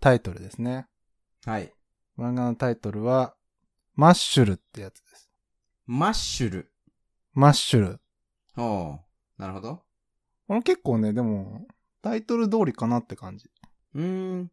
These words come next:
Speaker 2: マッシュルは、カタカナ？
Speaker 1: 全部、全部カタカナ。
Speaker 2: <laughs> 全部カタカナでしょうね。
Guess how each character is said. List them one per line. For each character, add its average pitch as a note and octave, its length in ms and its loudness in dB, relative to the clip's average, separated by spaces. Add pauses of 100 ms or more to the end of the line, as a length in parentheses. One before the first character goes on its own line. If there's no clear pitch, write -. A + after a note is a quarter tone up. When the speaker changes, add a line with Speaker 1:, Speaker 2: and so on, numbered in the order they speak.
(140)
Speaker 2:
マ G#3 180 0
ッ D#4+ 40 0
シ - 380 -4
ュ F3 40 0
ル D#3 160 0
は、 E3 540 4
カ - 160 -4
タ F3 140 0
カ F3+ 120 0
ナ？ F#3 300 -2 (640)
Speaker 1:
全 C#3 160 -2
部、 A2+ 200 -4 (300)
全 D3+ 240 0
部 A#2+ 80 -4
カ G2+ 120 -8
タ - 100 -14
カ - 140 -14
ナ。 - 60 -20 (460)
Speaker 2:
<laughs> - 1400 0
全 F#3 440 0
部 D3+ 200 -6
カ D#3 160 -2
タ - 80 -8
カ A2+ 80 -6
ナ A#2+ 60 -8
で E3 200 6
し A#3 140 0
ょ F3 140 0
う D3 40 0
ね。 - 200 2